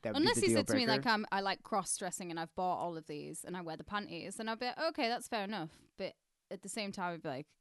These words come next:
Speaker 2: "Nah, you fucking, you're
Speaker 1: It's
Speaker 2: a
Speaker 1: a little
Speaker 2: liar."
Speaker 1: weird. It's a little weird.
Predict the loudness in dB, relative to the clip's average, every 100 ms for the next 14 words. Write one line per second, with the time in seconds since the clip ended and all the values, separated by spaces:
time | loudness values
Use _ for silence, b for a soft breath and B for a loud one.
0 | _ _ -18 -14 -14 -10 -10 -10 -14 -14
1 | -10 -8 -4 -2 0 4 4 6 6 4
2 | 0 -8 -4 -2 -2 -2 -4